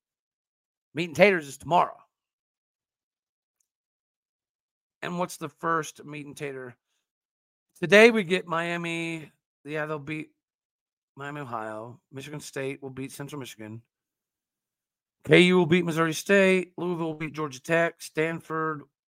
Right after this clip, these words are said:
uh, Stanford will beat Hawaii. And then tomorrow, Michigan over E C U, Tennessee over U V A,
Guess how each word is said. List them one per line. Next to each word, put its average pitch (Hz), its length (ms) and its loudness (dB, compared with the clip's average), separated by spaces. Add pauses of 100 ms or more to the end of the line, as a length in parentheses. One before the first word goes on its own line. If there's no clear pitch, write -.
(1160)
uh, 123 580 -4
Stanford 170 440 -4
will 147 160 -4
beat 135 260 -8
Hawaii. 117 760 -4 (2500)
And 113 240 -12
then 104 340 -10
tomorrow, 151 840 6 (1400)
Michigan 160 440 -2
over 131 240 -4
E 120 120 -4
C 139 220 -12
U, 165 340 -2
Tennessee 143 480 -8
over 123 200 -6
U 113 220 -8
V 107 220 -4
A, 156 540 0